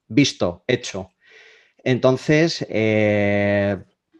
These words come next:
un poco con Gorka, yo creo que como anécdota está guay, eh, como, como plus dentro de esa forma de ser extraña que tiene Rivers Cuomo,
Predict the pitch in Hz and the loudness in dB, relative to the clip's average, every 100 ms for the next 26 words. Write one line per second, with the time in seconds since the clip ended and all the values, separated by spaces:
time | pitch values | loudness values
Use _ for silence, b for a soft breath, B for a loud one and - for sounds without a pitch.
0 | _ _ - - - 107 101 107 104 110 | _ _ -20 -16 -10 -10 -8 -8 -4 -4
1 | 104 117 120 104 110 113 104 101 98 104 | -2 -4 -6 -6 -6 -4 -4 -4 -6 -8
2 | 107 - 107 104 104 107 117 113 117 113 | -8 -6 -2 0 -2 -2 0 2 2 2
3 | - 117 110 131 151 185 202 170 101 98 | 0 0 2 4 6 4 2 -2 -4 -4
4 | 95 110 104 104 104 104 104 101 - 107 | -6 -4 -2 -2 -2 -4 -4 -6 -6 -8
5 | 104 - 123 131 127 113 123 120 120 117 | -6 -2 2 4 4 0 -4 -4 -4 -4
6 | 117 113 120 117 113 - 117 110 - - | -6 -6 -4 -2 -4 -4 -6 -6 -6 -4
7 | 123 117 113 107 110 107 107 110 - 123 | -2 -2 -4 -6 -8 -6 -8 -8 -4 -4
8 | 117 95 - | -2 -6 -10